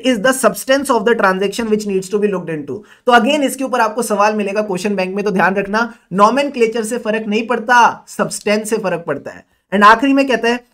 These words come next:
कि भले ही आप अपने आर्टिकल को stipend as a percentage of profit दे रहे हो, ये कह के कि बेचारा गरीब है, तो गरीब हो चाहे अमीर, हमें फर्क नहीं पड़ता, आप percentage of profits नहीं दे सकते। क्लियर है? क्लियर है सर।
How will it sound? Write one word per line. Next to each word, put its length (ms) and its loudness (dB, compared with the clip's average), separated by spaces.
कि 100 0
भले 220 4
ही 180 0
आप 160 6
अपने 220 -4
आर्टिकल 440 2
को 360 2
stipend 420 2
as 180 0
a 100 0
percentage 520 -4
of 100 -2
profit 300 -4
दे 140 -4
रहे 100 0
हो, 180 -2
ये 160 2
कह 200 -2
के 120 -2
कि 100 -4
बेचारा 320 0
गरीब 420 -2
है, 180 -6
तो 60 -6
गरीब 380 0
हो 60 6
चाहे 160 -4
अमीर, 260 -4
हमें 180 -4
फर्क 220 -4
नहीं 140 -8
पड़ता, 240 -6
आप 220 4
percentage 500 -4
of 80 -2
profits 340 0
नहीं 260 -4
दे 200 -2
सकते। 360 -14
क्लियर 280 4
है? 220 2
क्लियर 260 2
है 80 0
सर। 200 -10